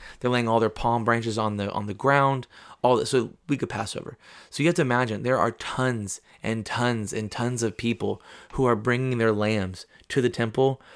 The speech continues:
to be inspected by the priests, okay? And so that they will see there is no spot or blemish, it's, it's all good, or whatever. It is completely reasonable and actually, like, a, a fact. You wanna take it?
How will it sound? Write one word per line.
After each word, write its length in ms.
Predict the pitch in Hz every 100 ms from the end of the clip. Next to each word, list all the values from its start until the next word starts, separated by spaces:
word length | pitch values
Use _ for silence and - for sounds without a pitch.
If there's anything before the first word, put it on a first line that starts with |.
| - _ _ - -
to 160 | 135
be 240 | 117 117 117
inspected 640 | 110 - - 117 - 104
by 120 | 101
the 80 | -
priests, 580 | - 107 - - - - _ _ -
okay? 380 | 104 113 107 -
And 120 | 107
so 220 | - -
that 140 | 120 113
they 80 | 117
will 120 | 107
see 420 | - - 131 113 - - -
there 120 | 113
is 140 | 107
no 120 | 113 104
spot 400 | - - 110 95
or 60 |
blemish, 520 | 104 117 113 113 110 127
it's, 140 | 120
it's 240 | - 113 -
all 220 | 107 98
good, 420 | 101 131 131 123 - - -
or 40 | 110
whatever. 380 | 107 107 98 - - - - - _ -
It 120 | 123
is 200 | 117 113
completely 720 | - 107 - 131 139 120 123
reasonable 580 | 110 117 110 104 92 107
and 140 | 110
actually, 300 | 120 - 123
like, 300 | 107 98 - _ -
a, 160 | 107 -
a 200 | 107 104
fact. 580 | - 120 110 110 - - _ _
You 100 | 117
wanna 100 | 110
take 200 | 104 120
it? 180 | 143 -